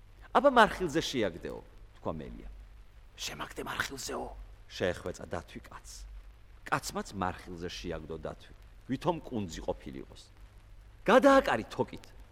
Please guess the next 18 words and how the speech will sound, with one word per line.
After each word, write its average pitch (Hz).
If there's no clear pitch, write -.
ხომ 262
შინ 247
უნდა 240
წაიღო 151
საღამო 113
ხანსო“, -
კვლავ 113
მიმართა 107
მელიამ 87
ხვნელს. 78
„გადამაკარი, -
გადამაკარი“, 160
ჩურჩულებდა 85
შეშინებული 87
დათვი. -
ხვნელმაც 180
თოკით 151
გადააკრა 87